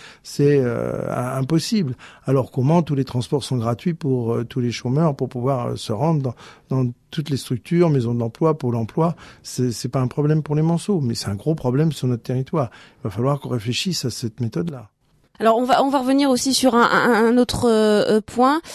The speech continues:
Speaker 2: euh, sur la présence médicale, parce que là aussi c'est vraiment une préoccupation, euh, et de la population et des élus, euh, locaux,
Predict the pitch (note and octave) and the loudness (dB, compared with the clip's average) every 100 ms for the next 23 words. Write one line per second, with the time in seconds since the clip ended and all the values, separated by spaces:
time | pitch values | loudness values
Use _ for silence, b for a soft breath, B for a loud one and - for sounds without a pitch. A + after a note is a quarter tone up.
0 | B A3+ G#3 G#3 - B3 - B3+ D4 D#4 | B 4 6 8 6 2 2 0 -2 -2
1 | B3+ A3+ A3+ G#3+ G3+ G3 F#3+ - G#3+ A3+ | 0 0 2 2 0 0 -2 0 2 2
2 | G#3+ - B3 C#4 - - - A3 G#3 A#3 | 2 0 0 0 -2 -6 0 0 4 2
3 | D4 A#3 - B3+ B3+ - A#3 G#3 - - | 2 0 0 2 2 4 2 2 0 0
4 | D4 D#4+ B B - F#3+ C#4+ B3+ A3+ F#3+ | 0 -2 B B 0 2 2 2 4 2
5 | F3+ E3+ F3 F3 - C#4+ - G#3+ F#3 F3+ | 0 -4 -2 -2 -2 -4 -2 -6 -4 -2
6 | G3+ A3+ D4+ - - F#3+ G3+ G#3+ A3 C4 | 0 2 2 0 -2 2 2 2 0 0